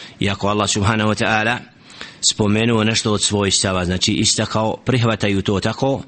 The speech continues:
ne mijenjajući riječ iz njegovog kont-, konteksta, jer bi to bilo upravo od svojstava koja su kod sljedbenika knjige Minel Jehud, koji su mijenjali Allahov govor, izvrtali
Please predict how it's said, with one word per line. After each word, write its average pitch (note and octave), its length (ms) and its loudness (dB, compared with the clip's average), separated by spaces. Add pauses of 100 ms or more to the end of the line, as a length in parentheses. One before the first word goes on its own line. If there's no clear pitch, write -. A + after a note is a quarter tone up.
(300)
ne G#2 220 2
mijenjajući G2+ 880 2 (240)
riječ F#2+ 580 0 (100)
iz F2 140 0
njegovog F#2 260 0
kont-, A2 280 -2
konteksta, G#2+ 600 -2 (120)
jer G2 160 -2
bi F#2 80 -2
to F#2+ 160 0
bilo G2 220 0
upravo G2+ 500 -2
od G2 160 -2
svojstava G#2 640 0
koja G2 240 -4
su A#2 280 -2 (680)
kod G#2 400 0 (280)
sljedbenika G#2 540 0
knjige G2+ 320 0
Minel G2 260 0
Jehud, G2+ 480 0 (420)
koji G#2 240 0
su G2+ 180 0
mijenjali G#2+ 500 2
Allahov G2+ 420 -2
govor, A2+ 400 0 (260)
izvrtali A2 680 0